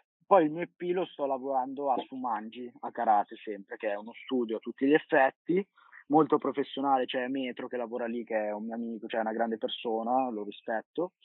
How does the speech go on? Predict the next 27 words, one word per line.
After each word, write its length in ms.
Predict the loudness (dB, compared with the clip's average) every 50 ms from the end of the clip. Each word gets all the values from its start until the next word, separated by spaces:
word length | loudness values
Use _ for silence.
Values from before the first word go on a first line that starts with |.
| -20 -20 -20 -20 -20 -20 -20 _ _ _ _ _ _ _ _ _ _ _ 2
E 100 | 2 2
niente, 260 | 4 2 0 -2 -4
diciamo 340 | -4 -4 -2 -2 0 0 0
che 100 | 0 0
si 100 | 0 0
evolve 320 | 0 2 2 2 2 0
così 260 | -2 -2 -2 -2 -2 -2
la 120 | -2 -4
situazione, 560 | -6 -8 -12 -14 -14 -10 -6 -4 -4 -2 -2
lui 260 | -2 0 2 2 0
che 280 | 0 0 -2 -2 -2 -4 -4
fa 340 | -2 0 0 2 2 0 0
il 60 | -2 -4
mix 360 | -4 -4 -6 -6 -6 -8 -8
e 40 | -6
il 60 | -4
master 460 | -2 -2 -2 -4 -4 _ -10 -12 -10
di, 240 | -8 -8 -8 -6 -4
dei 180 | -2 -2 -2 -2
pezzi, 380 | -2 -2 -2 -2 -2 -4 -6 -6
poi 140 | -2 -2 0
i 40 |
provini 360 | 0 0 2 2 2 2 2 0
li 60 | 0
faccio 300 | 2 0 0 0 0 0
da 180 | 2 4 4 4
Anti, 300 | 2 0 -4 -10 -16